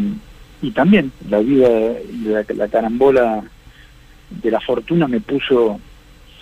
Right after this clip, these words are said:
a cantar con él, y yo hice una versión de una canción hermosa suya que es Las malas compañías, una canción dedicada a sus amigos.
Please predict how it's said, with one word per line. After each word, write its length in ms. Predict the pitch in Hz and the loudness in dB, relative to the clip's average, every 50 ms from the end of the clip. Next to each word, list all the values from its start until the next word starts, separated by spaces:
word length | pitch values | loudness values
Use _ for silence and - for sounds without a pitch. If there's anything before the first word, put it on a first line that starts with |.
| - - - - - - - - | -20 -20 -20 -20 -20 -20 -10 -8
a 80 | - - | -6 -4
cantar 320 | - 117 117 113 131 135 | -2 -2 0 0 0 0
con 160 | - 127 131 | 0 0 2
él, 420 | 156 165 160 147 139 135 127 127 - - - | 4 4 4 4 4 2 -2 -4 -6 -8 -10
y 1400 | - 110 107 107 104 101 104 - - - - - - - - - - - - - - - - - 190 - 117 - | -8 -6 -4 -4 -4 -6 -6 -8 -10 -14 -16 -18 -20 -20 -20 -20 -20 -20 -20 -20 -20 -20 -20 -18 -16 -14 -12 -8
yo 120 | - 131 | -6 -6
hice 120 | 120 - 127 | -4 -2 -2
una 100 | 120 110 | 0 0
versión 640 | 117 - - - 131 135 131 127 120 117 110 104 - - - - - - - - - - - - - - - - | 0 0 -2 -2 -2 -2 0 0 0 -2 -2 -4 -6 -10 -20 -20 -20 -20 -20 -20 -20 -20 -20 -20 -20 -16 -8 -4
de 80 | - | -2
una 100 | 226 - | 0 0
canción 320 | 104 107 101 - - 120 120 | 0 -2 -4 -2 0 0 2
hermosa 380 | 110 113 120 127 - - 127 - | 2 2 0 0 0 0 -2 0
suya 340 | - - 147 - - 117 | 0 -2 0 0 0 -2
que 100 | 107 113 113 | -2 -2 -6
es 40 | - - - - - | -6 -8 -16 -16 -14
Las 120 | 98 107 110 | -12 -6 -2
malas 220 | 117 120 123 - - | -2 0 0 -2 -2
compañías, 600 | - 104 107 104 104 113 151 160 151 127 - - | -4 -4 -2 -2 -2 0 0 0 0 0 -2 -8
una 80 | - - | -12 -12
canción 280 | - 98 - - - 107 | -12 -10 -8 -6 -4 -4
dedicada 280 | 101 98 - 113 110 104 | -4 -2 0 0 0 -2
a 20 | |
sus 180 | - - - - | -2 -8 -12 -10
amigos. 320 | 98 127 135 143 139 127 | -6 -4 0 0 0 0